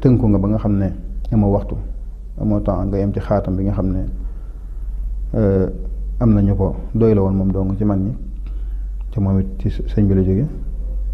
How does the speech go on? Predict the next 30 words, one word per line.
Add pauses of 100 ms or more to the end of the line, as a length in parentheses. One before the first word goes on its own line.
(500)
Ku
man
xaatim
ak (320)
xafiif
ba
tey (300)
nga
boole
leen
xayrun. (840)
Kon (460)
ñu
ngi
ciy
soññ
suñu
bopp
di
soññ (580)
mboole
murid
yëpp (100)
ak
jullit
ñëpp
ñu
gën
koo
fonk,